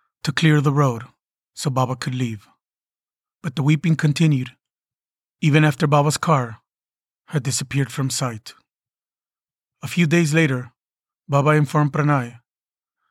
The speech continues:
that the Margis in Ranchi were still in an abnormal state, crying and unwilling to eat. He asked them to go there for a week to console them,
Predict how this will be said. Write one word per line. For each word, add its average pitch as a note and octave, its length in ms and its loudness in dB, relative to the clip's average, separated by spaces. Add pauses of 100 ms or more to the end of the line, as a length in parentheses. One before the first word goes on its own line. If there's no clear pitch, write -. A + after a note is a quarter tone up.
(160)
that D#3 140 -6
the D3 60 -2
Margis E3 380 2
in F#3 100 2
Ranchi F3 500 0 (1000)
were C#3+ 120 -4
still C3 540 -2 (380)
in D3 120 0
an B2+ 140 0
abnormal C#3 460 0
state, B2 500 -4 (760)
crying B2 540 -2 (340)
and C#3 140 2
unwilling C3+ 380 0
to - 160 -4
eat. B2 300 -8 (1200)
He D#3+ 200 2
asked E3 200 2
them A3+ 140 0
to E3+ 100 -2
go E3+ 160 0
there F3 120 2
for E3+ 200 -2
a D#3 180 0
week C3 280 -4 (300)
to D3 120 -10
console D3+ 420 0
them, A2 240 -12